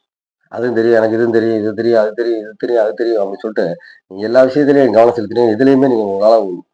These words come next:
உருப்படியாக முடியாது. அதைத்தான் சொல்றாங்க. இப்ப நம்ம இதுல லோக்கல் லாங்குவேஜ்ல கரெக்டா சொல்லுவாங்க, "பல வேலை கத்துக்கிட்டு ஒரு வேலை உருப்படியா செய்ய மாட்டான்" அப்படின்னு.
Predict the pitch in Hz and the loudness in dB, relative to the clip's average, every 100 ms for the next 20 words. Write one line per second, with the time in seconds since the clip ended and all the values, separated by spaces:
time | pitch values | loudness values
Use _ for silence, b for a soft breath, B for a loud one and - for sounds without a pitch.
0 | _ 110 - 127 104 85 76 - _ b | _ -10 -4 0 0 0 -12 -18 _ b
1 | b b - 95 143 135 113 107 92 95 | b b -16 -2 0 2 4 4 4 0
2 | 98 101 107 104 95 90 92 90 92 110 | -2 -2 0 0 0 -2 -8 -10 -4 -2
3 | 117 101 113 117 107 98 92 120 107 90 | 2 2 4 2 0 -2 -2 -2 -2 -4
4 | 87 85 80 - 98 117 123 120 101 110 | -6 -8 -18 -4 2 4 4 2 0 0
5 | 117 110 104 117 113 104 113 104 95 101 | 0 0 2 2 2 0 -2 -4 -4 -2
6 | 95 92 85 80 _ _ | -2 -2 -6 -10 _ _